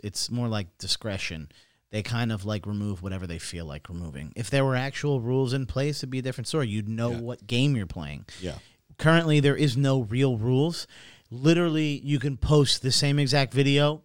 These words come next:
Speaker 1: twice within an hour of each other, and one will get a million views and the other one will get pulled.
Speaker 2: Yep.
Speaker 1: Just for, there's no rules.
Speaker 2: There's no rhyme or reason. However, it is quite,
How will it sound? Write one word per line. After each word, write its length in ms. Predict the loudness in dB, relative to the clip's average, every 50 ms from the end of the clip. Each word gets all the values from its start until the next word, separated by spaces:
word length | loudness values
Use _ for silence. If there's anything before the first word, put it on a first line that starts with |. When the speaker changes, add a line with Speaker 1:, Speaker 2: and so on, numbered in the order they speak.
| _ -8
Speaker 1:
twice 560 | -4 0 0 0 0 0 -2 -2 -2 -4 -6 -8 -16 -20 -20 -20 -20 _ -6
within 280 | -2 -2 2 2 2
an 80 | 2 2
hour 220 | 2 2 4 4
of 120 | 2 2 2
each 160 | 0 0 2
other, 220 | 2 2 2 2
and 220 | 0 0 -2 0 2
one 120 | 2 2
will 80 | 2 2
get 140 | 0 0 0
a 20 |
million 340 | 0 2 2 2 2 0 0
views 220 | 0 0 0 2
and 80 | 0 0
the 60 | 0
other 140 | 0 0 0
one 120 | -2 -2
will 60 | -2
get 120 | -4 -4 -4
pulled. 320 | -4 -4 -4 -6 -8 -12 -18 _ _
Speaker 2:
Yep. 160 | -4 -2 -2 -2
Speaker 1:
Just 160 | -2 -4 -4
for, 120 | -4 -4 -6 -6 -6
there's 320 | -2 0 0 0 0 0
no 320 | 0 4 6 6 6 6
rules. 400 | 4 2 -2 -4 -4 -6 -6 -4
Speaker 2:
There's 200 | -2 -2 0 2
no 160 | 2 4 4 4
rhyme 300 | 4 4 2 2 2 0
or 60 | -2
reason. 400 | -2 -4 -6 -8 -10 -12 -14 -14 _ _ _ -20 -20 -8 2 8
However, 420 | 10 10 12 12 10 10 10 10
it 60 | 10
is 140 | 8 6 4
quite, 420 | 6 8 8 10 10 8 6 4